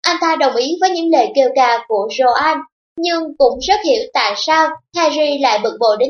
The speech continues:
thế, vì cách mà bà mẹ cậu cứ xà xả nói năng về bọn họ. Trong lúc ấy, Harry ngồi với hai cánh tay khoanh lại, chiếc mũ lưỡi trai của cậu che phủ gương mặt, ngầm chỉ rằng vào lúc này,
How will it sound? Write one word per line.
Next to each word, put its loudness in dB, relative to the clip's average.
thế, 2
vì -2
cách 0
mà 2
bà 2
mẹ -4
cậu 2
cứ 2
xà 0
xả -2
nói -2
năng -2
về -2
bọn -2
họ. -4
Trong 0
lúc -2
ấy, 0
Harry -2
ngồi 2
với 2
hai 0
cánh -4
tay 0
khoanh 2
lại, 0
chiếc -2
mũ 4
lưỡi 2
trai 0
của 0
cậu 2
che 4
phủ -2
gương -2
mặt, 0
ngầm 0
chỉ -4
rằng -2
vào -2
lúc -6
này, 2